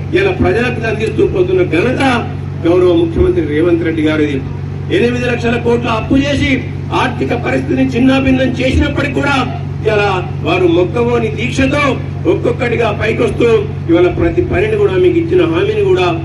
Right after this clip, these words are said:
నెరవేర్చే దిశగా అడుగులు వేస్తుంది. ఇలా, ఇలా మహిళలను కోటీశ్వరులు చేయాలని చెప్పి ఇవాళ బస్సుల్లో ఉచితంగా మహిళలకు బస్సు ప్రయాణం ఇచ్చిండ్రు, ఐదు వందల రూపాయలకే సిలిండర్ ఇచ్చిండ్రు,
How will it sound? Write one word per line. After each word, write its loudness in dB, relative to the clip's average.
నెరవేర్చే 2
దిశగా 2
అడుగులు 2
వేస్తుంది. -2
ఇలా, -2
ఇలా 2
మహిళలను 0
కోటీశ్వరులు 0
చేయాలని -2
చెప్పి 0
ఇవాళ 0
బస్సుల్లో 0
ఉచితంగా -2
మహిళలకు -2
బస్సు -4
ప్రయాణం 0
ఇచ్చిండ్రు, -2
ఐదు 0
వందల 0
రూపాయలకే -2
సిలిండర్ 0
ఇచ్చిండ్రు, 0